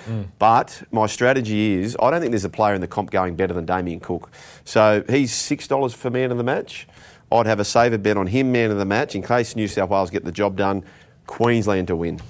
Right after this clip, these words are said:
Speaker 1: Okay, all right. Um, we'll get to series betting shortly. We all agree Queensland, this is the one they have to win.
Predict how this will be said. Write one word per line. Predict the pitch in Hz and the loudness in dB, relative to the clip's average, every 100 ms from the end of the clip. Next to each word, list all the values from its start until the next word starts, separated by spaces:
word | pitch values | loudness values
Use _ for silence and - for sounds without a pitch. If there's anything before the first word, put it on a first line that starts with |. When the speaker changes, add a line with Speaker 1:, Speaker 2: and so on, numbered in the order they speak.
| - | -12
Speaker 1:
Okay, | 87 107 - - 113 190 143 - | -12 -12 -14 -8 -6 -4 -6 -6
all | 107 139 117 | -4 -2 0
right. | 135 190 78 - - | 0 -2 -4 -10 -8
Um, | 110 117 113 117 110 110 - | -2 0 2 0 -2 -6 -8
we'll | 117 120 | -8 -2
get | 156 | -2
to | 107 | -2
series | - 135 147 127 | -4 0 0 0
betting | 95 117 107 92 | -2 -4 -4 -8
shortly. | - 131 147 - 87 85 95 143 - - - - - _ - | -8 -4 -4 -4 -10 -12 -12 -14 -20 -20 -20 -20 -20 _ -6
We | 131 | 0
all | 151 156 | 2 2
agree | 127 127 113 | 0 -2 -4
Queensland, | 123 117 104 117 113 | -4 -4 -4 -4 -6
this | |
is | 107 | -6
the | |
one | 104 98 | -8 -8
they | 90 | -8
have | 113 101 | -8 -10
to | 104 | -12
win. | 87 60 | -14 -16